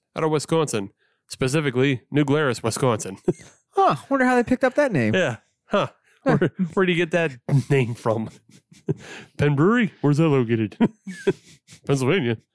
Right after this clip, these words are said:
Speaker 1: Never heard of it. <laughs> Uh, New Glarus was started by Dan and Deborah Carey. And, uh, they are a married couple. And they were married before New Glarus.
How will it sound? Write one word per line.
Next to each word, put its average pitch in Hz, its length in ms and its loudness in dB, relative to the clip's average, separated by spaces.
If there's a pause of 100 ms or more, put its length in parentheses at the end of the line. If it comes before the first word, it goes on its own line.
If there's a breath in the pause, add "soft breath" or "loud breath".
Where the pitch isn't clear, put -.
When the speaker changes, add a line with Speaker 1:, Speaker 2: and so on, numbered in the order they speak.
(220)
Speaker 1:
Never 139 160 2
heard 110 300 0 (160)
of 135 80 4
it. 127 200 2 (1080 loud breath)
<laughs> - 0 - (640 loud breath)
Uh, 135 300 2
New 170 100 2
Glarus 156 280 2
was 170 180 0
started 175 340 0
by 151 280 -2 (180)
Dan 233 340 -2
and 156 300 2
Deborah 180 280 0
Carey. 123 420 -4 (1200)
And, 123 340 0
uh, 120 140 0
they 117 160 0
are 151 160 0
a 160 60 -2
married 143 280 0
couple. 180 360 -4 (580)
And 123 240 0
they 127 160 2
were 123 160 0
married 156 400 0
before 202 380 0
New 175 160 0
Glarus. 151 460 -2